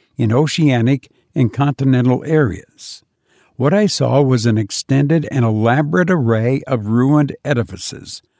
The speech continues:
all of magnificent, though unclassified,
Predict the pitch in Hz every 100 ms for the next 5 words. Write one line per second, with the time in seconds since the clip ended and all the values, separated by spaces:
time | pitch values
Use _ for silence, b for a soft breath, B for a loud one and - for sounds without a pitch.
0 | _ _ _ 117 120 143 143 120 104 117
1 | 101 107 117 139 156 - 104 - 85 -
2 | 123 113 123 139 123 - 190 185 - 87
3 | - - - -